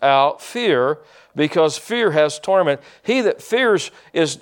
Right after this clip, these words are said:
if he that fears is not made perfect in love." Now, I don't think it's necessarily talking about, you know, your love walk towards other people here. I believe it's talking about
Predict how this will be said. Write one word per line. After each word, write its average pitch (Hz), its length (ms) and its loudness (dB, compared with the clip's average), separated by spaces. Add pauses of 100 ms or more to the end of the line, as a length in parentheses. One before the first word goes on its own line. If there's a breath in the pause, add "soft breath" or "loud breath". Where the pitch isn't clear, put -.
(120)
if 165 200 -2
he 262 120 -2
that 220 140 -2
fears 247 400 -4
is 147 140 -6
not 175 200 0
made 170 260 -2
perfect 180 380 -4
in 185 120 -4
love." 220 200 0
Now, 175 120 -2
I 269 120 -2
don't 381 180 -8
think 196 220 -2
it's 151 140 -6
necessarily 147 520 -2 (280 loud breath)
talking 165 340 2
about, 131 400 2
you 156 100 -6
know, 131 380 0
your 147 220 0
love 156 300 2
walk 147 320 0
towards 139 320 -6
other 131 180 -2
people 175 340 -4
here. 123 180 0 (280 loud breath)
I 175 120 2
believe 190 320 -4
it's 165 180 -10
talking 180 260 0
about 160 240 0